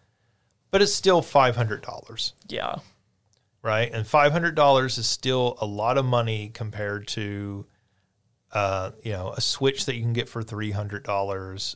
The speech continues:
Speaker 1: or, you know, a, um, a, a Series S you can get for, you know, quite often down near two hundred dollars now with sales.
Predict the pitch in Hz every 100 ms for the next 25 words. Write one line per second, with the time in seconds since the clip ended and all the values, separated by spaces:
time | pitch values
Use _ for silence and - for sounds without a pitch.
0 | - 104 101 98 98 101 _ _ _ -
1 | 104 92 92 98 101 95 95 95 92 90
2 | 92 113 _ - 107 104 107 - 120 113
3 | 107 104 104 - 104 104 107 104 - -
4 | 104 101 98 101 - _ _ _ _ _
5 | _ - 104 87 - 110 101 107 107 101
6 | 90 95 104 101 98 92 95 98 92 -
7 | 131 101 95 90 - 85 87 92 95 113
8 | 107 92 95 117 98 - 107 90 98 101